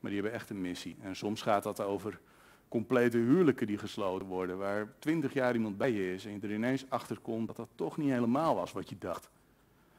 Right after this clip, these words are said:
Ehm, zo diep kunnen die lui gaan. Maar als jij weet dat je over die en die informatie nooit praat,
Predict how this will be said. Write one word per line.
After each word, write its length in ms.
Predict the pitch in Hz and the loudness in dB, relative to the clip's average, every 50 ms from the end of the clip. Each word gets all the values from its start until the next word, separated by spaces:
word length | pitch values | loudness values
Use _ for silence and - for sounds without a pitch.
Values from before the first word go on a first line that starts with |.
| _ - - _ _ _ _ _ _ _ _ | _ -20 -20 _ _ _ _ _ _ _ _
Ehm, 340 | - 113 110 110 107 107 113 113 - - _ _ _ _ _ - - _ - | -8 -6 -4 -2 -2 -2 -4 -6 -10 -16 _ _ _ _ _ -20 -14 _ -10
zo 300 | 110 101 120 131 139 117 | -4 0 2 2 2 2
diep 280 | 98 117 131 131 127 - | 2 0 0 0 -2 -2
kunnen 240 | - 131 127 120 113 | 0 0 2 2 0
die 100 | 107 107 | 0 0
lui 260 | 107 104 101 101 95 | 0 2 0 0 -2
gaan. 460 | - - 135 131 104 82 85 82 95 - _ _ _ _ _ _ | -4 -4 -4 -2 -2 -4 -6 -8 -12 -16 _ _ _ _ _ _
Maar 120 | - 107 | -2 2
als 160 | 117 131 113 - | 2 2 4 6
jij 260 | 139 139 156 156 127 | 6 6 6 6 6
weet 380 | 117 113 104 95 - - - - | 6 6 4 4 2 -2 -10 -10
dat 200 | 104 101 95 - | -10 -10 -6 -6
je 120 | 117 - | -6 -4
over 300 | - 104 104 98 101 90 85 | -2 -2 -2 -2 -2 -6 -4
die 200 | 101 131 139 143 | -2 -2 0 0
en 120 | 131 107 | 0 0
die 180 | 101 120 135 143 | 2 0 0 0
informatie 520 | 127 107 107 107 104 101 95 - - 98 | -2 -4 -4 -2 -2 -2 -4 -4 -6 -6
nooit 340 | 101 101 104 101 98 95 - | -4 -4 -2 -4 -4 -6 -6
praat, 420 | - - 135 113 82 87 - - | -6 -6 -4 -4 -4 -6 -8 -10